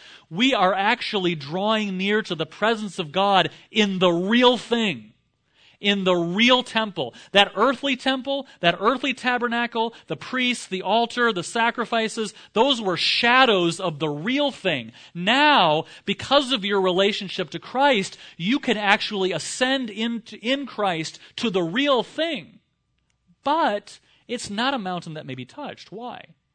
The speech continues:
Because we are in Christ spiritually. We are seated with Christ in the heavenlies, but we don't see that.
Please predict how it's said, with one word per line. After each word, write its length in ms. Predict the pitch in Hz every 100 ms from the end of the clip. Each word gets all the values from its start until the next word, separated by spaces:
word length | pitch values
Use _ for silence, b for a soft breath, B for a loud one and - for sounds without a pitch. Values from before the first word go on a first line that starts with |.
| _ _ _ B B B B B B B B
Because 280 | - 151 139
we 200 | 135 233
are 140 | 202 160
in 240 | 175 170
Christ 540 | - 165 139 135 -
spiritually. 720 | - - - 226 202 - 123
We 120 | 107 190
are 140 | 143
seated 500 | - - 214 226 247
with 200 | 170 165
Christ 380 | - 175 160 -
in 120 | 147
the 80 | 135
heavenlies, 560 | - 220 220 143 127
but 160 | - 160
we 100 | 190
don't 220 | 214 139
see 240 | - 131 117
that. 320 | 120 202